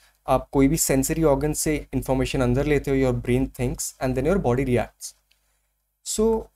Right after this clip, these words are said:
what scientists and engineer try to do is, this cognition process, they try to change it into something which computers can understand. So for example, your computer can see using cameras.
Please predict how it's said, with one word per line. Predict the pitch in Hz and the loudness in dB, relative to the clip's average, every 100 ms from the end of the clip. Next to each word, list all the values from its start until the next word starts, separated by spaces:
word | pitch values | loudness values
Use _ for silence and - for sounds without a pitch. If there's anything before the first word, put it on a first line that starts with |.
| _ | _
what | 156 220 - | 2 2 0
scientists | - 165 156 156 175 - - | 2 4 4 0 -2 -2 -4
and | 143 143 | -2 0
engineer | 131 135 143 147 | 2 2 2 0
try | 139 127 | 2 0
to | 127 | 0
do | 131 123 - | -4 -6 -8
is, | 160 - _ _ _ _ _ - | -10 -12 _ _ _ _ _ -2
this | 226 226 | 0 0
cognition | - 135 139 151 - 170 175 - _ _ _ _ _ _ | 2 2 2 0 0 -2 -2 -8 _ _ _ _ _ _
process, | 143 135 127 - - - | 2 2 0 -4 -8 -4
they | 143 | -4
try | 139 139 135 | 0 0 0
to | 190 214 _ _ | -2 -4 _ _
change | - 151 160 | -2 0 2
it | 185 - | 0 0
into | 139 135 196 | -4 -2 -6
something | - 139 127 180 233 _ _ _ _ - _ _ _ _ - | -4 -4 -4 -6 -6 _ _ _ _ -20 _ _ _ _ -6
which | 185 | -2
computers | 180 135 156 160 143 | 0 0 -2 0 0
can | 147 | 0
understand. | 127 117 110 117 - _ | 2 2 -2 -8 -14 _
So | - | -12
for | 135 147 | 0 2
example, | 147 135 131 123 | 2 2 -2 -2
your | 135 127 123 | -4 0 0
computer | 120 127 120 131 139 | 0 -2 -2 -2 0
can | 131 127 | 0 -2
see | 131 139 | 0 -2
using | 135 127 123 131 | 0 0 0 0
cameras. | 127 117 110 110 - | 0 0 0 -4 -10